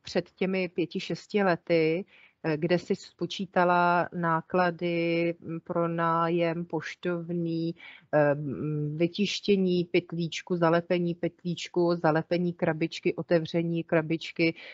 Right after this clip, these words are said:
vložení letáčků, eh, zisk, eh, provize. A vlastně si naprosto jednoduchým a logickým způsobem popsala to, kolik ten produkt vlastně má stát. Zatím jsi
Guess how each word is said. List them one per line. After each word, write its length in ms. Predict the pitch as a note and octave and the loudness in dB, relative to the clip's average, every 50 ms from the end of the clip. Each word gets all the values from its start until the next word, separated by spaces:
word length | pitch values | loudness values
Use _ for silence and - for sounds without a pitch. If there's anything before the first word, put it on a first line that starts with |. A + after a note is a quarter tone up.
| - - - - | -20 -20 -14 -6
vložení 560 | D#3 D#3+ E3 E3+ E3+ - F#3+ G3 G3 G3 F3+ | 0 2 4 4 4 2 2 2 2 4 4
letáčků, 920 | F3+ F3+ E3+ - F3 E3+ E3 - - - _ - F3+ F3 E3+ E3+ E3+ F3 - - | 4 4 4 4 4 2 2 0 -4 -12 _ -6 -4 -2 0 0 0 -2 0 2
eh, 260 | E3+ E3 D#3 - - | 2 2 2 2 0
zisk, 680 | D3 E3 F3 F3 F3 E3+ F3+ F#3 - - - - - F3+ | 0 2 4 4 4 4 2 0 -4 -10 -14 -4 0 2
eh, 260 | F3 E3+ E3 E3 D#3+ - | 4 4 4 2 0 -2
provize. 680 | - F3 E3 D#3+ E3 F3+ F3 E3 E3+ E3+ E3 D#3+ D#3+ E3+ - _ - - - - - _ _ - | -4 -4 -2 0 0 0 0 2 4 4 6 6 4 2 -2 _ -20 -20 -20 -20 -20 _ _ -4
A 60 | F3+ | 0
vlastně 640 | E3 F3 E3+ - - - G#3+ G#3+ G#3 G#3 G#3 G#3 G#3 | 2 2 2 2 0 -4 -2 -2 0 0 0 -2 -2
si 220 | G#3+ - - - A3 | -4 -4 -2 -2 0
naprosto 540 | G#3 F#3+ - - - F#3 - - _ - G#3+ | 0 -2 -4 -4 -8 -8 -8 -10 _ -6 -4
jednoduchým 920 | G#3 F#3 F#3+ F#3+ F3+ F#3+ F#3+ G3 G#3 - - G#3+ G#3 G#3+ G#3 G#3 G#3 G#3 G3+ G3 - - | -2 0 0 0 0 0 0 -2 -4 -6 -4 -2 0 0 0 2 2 2 0 0 0 0
a 80 | F3+ F3 | 0 2
logickým 720 | E3+ E3 D#3 F3+ F3 - - - - G#3 G#3 G#3 G#3 G#3+ | 2 0 0 -2 -4 -4 -8 -10 -6 -4 -2 0 -2 -2
způsobem 640 | G#3 - _ - E3 - - - F#3+ F3 F#3+ F#3+ F#3+ | -4 -8 _ -12 -12 -8 -6 -4 0 2 2 2 2
popsala 540 | - F#3 E3 - - - - F#3 F3+ F#3 F3+ | 0 -6 -6 -8 -4 0 2 4 4 4 2
to, 240 | _ - F#3 F3 | _ -2 -2 -2
kolik 340 | F3 - - F3+ F#3+ G#3 - | -2 -2 -2 -2 -2 -2 -2
ten 220 | - - A#3 A3+ A3 | -2 -2 -2 -2 -2
produkt 460 | - - F#3 F3+ E3+ G3+ - - - | -4 -6 -6 -4 -4 -6 -8 -8 -4
vlastně 400 | F3 F3 E3 - - - G#3 G3+ | -2 -2 -2 -2 -4 -6 -6 -4
má 220 | G3+ F#3+ E3 C3 | -2 -2 -4 -4
stát. 500 | C3 - - - C3+ B2 A2 G2+ D4+ F4+ - - _ _ _ _ _ _ _ _ _ _ _ - - | -6 -6 -2 0 2 2 2 2 0 -4 -6 -12 _ _ _ _ _ _ _ _ _ _ _ -6 -2
Zatím 360 | F#3+ F3+ - - - A#3 B3 B3 | -2 -2 -2 -4 -8 -6 -6 -6
jsi 160 | - - | -6 -8